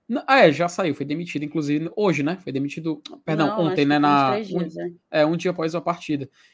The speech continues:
Speaker 1: E já foi desligado, até ele, ele mostrou surpresa, né, no, no seu desligamento, porque faltando um jogo pra acabar, ele já, já saiu do clube. E, assim, é um nome tão interessante, eu não digo que é interessante agora pro Fortaleza,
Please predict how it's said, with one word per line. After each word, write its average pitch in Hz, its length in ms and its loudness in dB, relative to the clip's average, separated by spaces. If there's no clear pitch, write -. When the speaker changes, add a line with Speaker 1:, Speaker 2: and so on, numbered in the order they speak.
Speaker 1:
E 202 120 -4
já 262 480 4
foi 240 120 -6
desligado, 196 460 4
até 160 120 -2
ele, 185 300 0
ele 160 460 0
mostrou 151 300 -6
surpresa, 151 600 -2
né, 143 160 -4
no, 127 240 -6
no 127 80 -12
seu 131 140 -12
desligamento, 135 520 -6
porque 139 200 -12
faltando 156 360 -8
um 254 80 -6
jogo 190 240 -2
pra 170 140 -6
acabar, 147 380 -2
ele 135 120 -4
já, 143 420 4
já 143 140 -4
saiu 147 260 -4
do 170 80 -6
clube. 135 360 -6
E, 277 200 4
assim, 254 340 0
é 247 60 0
um 302 140 -2
nome 254 180 -2
tão 311 220 -2
interessante, 214 880 -4
eu 196 80 -6
não 202 80 -2
digo 214 200 -8
que 151 600 -4
é 135 40 -10
interessante 143 640 -6
agora 143 420 2
pro 139 140 -14
Fortaleza, 127 500 -10